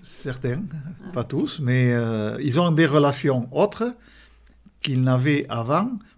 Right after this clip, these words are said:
Speaker 1: par rapport à nous et par rapport aux prêtres.
Speaker 2: Du fait de s'être rencontrés
Speaker 1: De s'être
Speaker 2: pour,
Speaker 1: rencontrés.
Speaker 2: pour préparer ensemble,
Speaker 1: Oui,
Speaker 2: ouais.
Speaker 1: oui,
Speaker 2: Ah
Speaker 1: oui.
Speaker 2: ouais. Euh, Pierre Otta, donc vous pouvez nous, nous raconter comment ça se passe, euh, le jour J, justement, cette, euh,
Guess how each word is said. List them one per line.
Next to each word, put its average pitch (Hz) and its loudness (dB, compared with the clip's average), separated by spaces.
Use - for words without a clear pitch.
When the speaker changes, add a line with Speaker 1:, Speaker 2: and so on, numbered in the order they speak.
Speaker 1:
par 127 -2
rapport 127 -2
à 113 -2
nous 190 0
et 120 -4
par 110 -6
rapport 131 -6
aux 135 -2
prêtres. - -10
Speaker 2:
Du 180 -8
fait 202 -4
de 190 -4
s'être 190 -6
rencontrés 175 -6
Speaker 1:
De 190 -6
s'être 208 -6
Speaker 2:
pour, - -6
Speaker 1:
rencontrés. 127 -6
Speaker 2:
pour 120 -10
préparer 175 -8
ensemble, 156 -10
Speaker 1:
Oui, 117 -14
Speaker 2:
ouais. - -14
Speaker 1:
oui, - -
Speaker 2:
Ah 170 -8
Speaker 1:
oui. 165 -12
Speaker 2:
ouais. 160 -16
Euh, 175 -6
Pierre 196 2
Otta, 226 6
donc 220 4
vous 190 -2
pouvez 185 0
nous, 185 6
nous 180 6
raconter 185 0
comment 190 0
ça 180 -4
se 180 -6
passe, 233 -4
euh, 180 0
le 170 0
jour 180 -4
J, 240 -4
justement, 202 -6
cette, 180 -8
euh, 160 -6